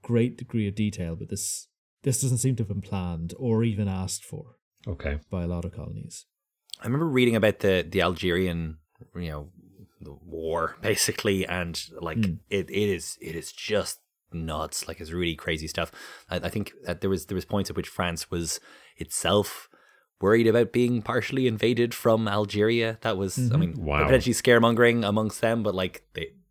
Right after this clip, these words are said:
Speaker 3: they were worried about that. They were, <laughs> they were genuinely worried, um, and, like, it, the fighting was really savage. Uh, it, it was, yeah,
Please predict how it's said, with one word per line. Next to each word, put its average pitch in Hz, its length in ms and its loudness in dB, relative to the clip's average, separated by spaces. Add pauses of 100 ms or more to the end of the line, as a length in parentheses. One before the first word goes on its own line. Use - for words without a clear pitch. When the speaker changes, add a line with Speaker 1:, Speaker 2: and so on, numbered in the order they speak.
(140)
Speaker 3:
they 80 100 -4
were 82 160 -2
worried 87 280 0
about 78 180 -2
that. 80 320 -2
They 87 120 -2
were, 82 100 -2 (200)
<laughs> - 200 -20
they - 80 -2
were - 60 2
genuinely 104 420 0
worried, 107 440 4 (420)
um, 92 420 4
and, 87 220 0
like, 82 200 -2
it, 80 180 -2
the 85 60 -2
fighting 85 320 -2
was 82 220 -4
really 85 280 -4
savage. 76 600 -4
Uh, 80 300 -2
it, 82 160 -4
it 85 140 -2
was, 80 420 -4
yeah, 76 240 -2